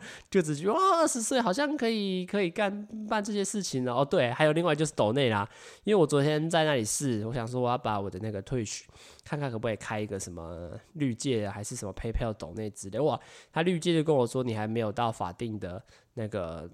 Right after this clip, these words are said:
成人，完全能力行为，诶，完全行为能力人，哇，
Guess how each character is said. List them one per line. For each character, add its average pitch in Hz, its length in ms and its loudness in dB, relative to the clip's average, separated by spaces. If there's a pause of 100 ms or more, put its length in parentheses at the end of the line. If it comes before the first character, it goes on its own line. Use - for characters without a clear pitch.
(120)
成 117 320 -2
人， 87 280 -8
完 127 160 0
全 127 180 0
能 120 120 0
力 139 140 0
行 110 240 -4
为， 104 180 -4 (160)
诶， 185 120 4
完 180 200 8
全 156 240 2
行 143 360 0
为 127 200 4
能 131 320 0
力 147 140 0
人， 92 200 -6
哇， 107 160 -6